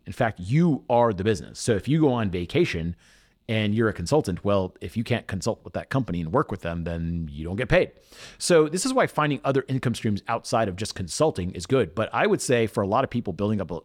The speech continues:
a good consulting business is a great way to earn income pretty quick.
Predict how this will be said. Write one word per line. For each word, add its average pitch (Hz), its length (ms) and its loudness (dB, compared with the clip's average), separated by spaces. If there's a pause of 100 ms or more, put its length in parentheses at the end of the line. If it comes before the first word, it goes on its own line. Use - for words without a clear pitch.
(100)
a 98 60 -16 (220)
good 117 180 0
consulting 107 440 0
business 156 360 2 (440)
is 123 100 0
a 110 80 -2
great 98 420 0
way 117 220 4
to - 180 -8
earn 104 140 -2
income 95 640 -2
pretty 92 180 -4
quick. - 280 -8